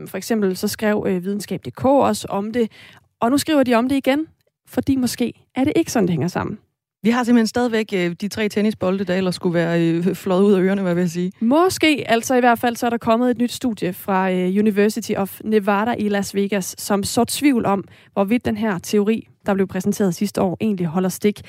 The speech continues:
Speaker 1: Forskerne mener ikke, at det datasæt, man brugte, det er retvisende, at man kan bruge det.
Speaker 2: Og man kan sige, at data, det er, øh, ret vigtigt.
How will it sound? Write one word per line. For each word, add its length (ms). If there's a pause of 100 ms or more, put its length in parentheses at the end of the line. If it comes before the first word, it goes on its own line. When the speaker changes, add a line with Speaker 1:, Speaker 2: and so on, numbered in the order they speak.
(460)
Speaker 1:
Forskerne 440
mener 340 (160)
ikke, 300
at 380 (200)
det 180
datasæt, 520
man 120
brugte, 360 (520)
det 160
er 160 (240)
retvisende, 460
at 120
man 100
kan 120
bruge 280
det. 180 (880)
Speaker 2:
Og 80
man 100
kan 80
sige, 100
at 60
data, 280
det 140
er, 260
øh, 320
ret 420 (100)
vigtigt. 560